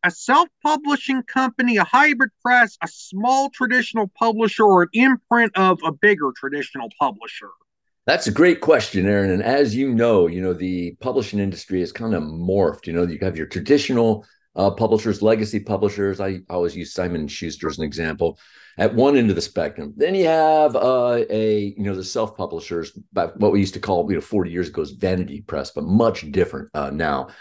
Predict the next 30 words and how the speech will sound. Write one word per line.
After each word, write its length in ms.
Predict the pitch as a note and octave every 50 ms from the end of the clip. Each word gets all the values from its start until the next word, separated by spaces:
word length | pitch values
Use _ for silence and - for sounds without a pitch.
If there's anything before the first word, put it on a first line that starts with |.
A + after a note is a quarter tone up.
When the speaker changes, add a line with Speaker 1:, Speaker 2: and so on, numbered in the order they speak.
| - - _ _
Speaker 2:
And 160 | - A#2 C3+
then 80 | D#3 D#3
there's 220 | C3+ C3+ A#2 G#2
hybrid 420 | - - A#2+ A#2+ A2 F#2 E2+ D2 -
publishers, 580 | - D2+ - C#2+ C#2+ - - D2 C#2 - - _ -
and, 260 | F2 E2+ E2+ - - -
and 300 | F#2+ F#2+ F#2 - - -
in 80 | - G2+
my 160 | G#2 G#2+ C3
opinion, 420 | D#3 - - G2 F2 E2+ E2+ - - _
everybody 540 | - F2 G#2 G2+ F2+ D#2+ - D#2 C#2+ C2 - - -
is 100 | C#2+ -
sort 140 | - D2+
of 80 | D2+ D2+
a 40 | -
hybrid 420 | - D2+ D2+ C#2+ C#2+ C#2+ C2 -
publisher. 440 | - - - - C3+ - - - - - - - - _ _ _
Morgan 320 | - C#3 D#3 F3+ E3+ D#3+ C3
James 400 | B2 C#3+ C#3+ D3 C3+ A2+ G2 G2
is, 180 | F2+ F2 G2
uh, 160 | F#2+ F2+ F2
classified, 800 | F2 - - A#2+ A#2+ - A#2 G#2+ - G#2 F#2+ G2 G2+ G#2 G#2 G#2 -
uh, 180 | E2 E2 D#2+
by 140 | D2+ F2+ E2+
most 360 | F2 F2+ F#2+ G2+ G#2+ G#2+ -
as 240 | - E2+ D#2+ D2+ -
a 340 | - E2+ E2+ D#2+ D#2 D2+ - - _ _ _ _ _ _ _ _ _ _ _ _ -
unconventional 1080 | A#2+ C#3 D#3 E3 C#3 - C3 B2 A2+ G2 A2 B2 A#2+ G#2+ - G#2+ G#2+ G#2+ G2+ G2+ G#2 -
traditional 680 | - - - - F#2+ F#2 - - F#2+ F#2 F2 E2 - -
publisher. 520 | - D2+ - C#2+ C2+ - - - -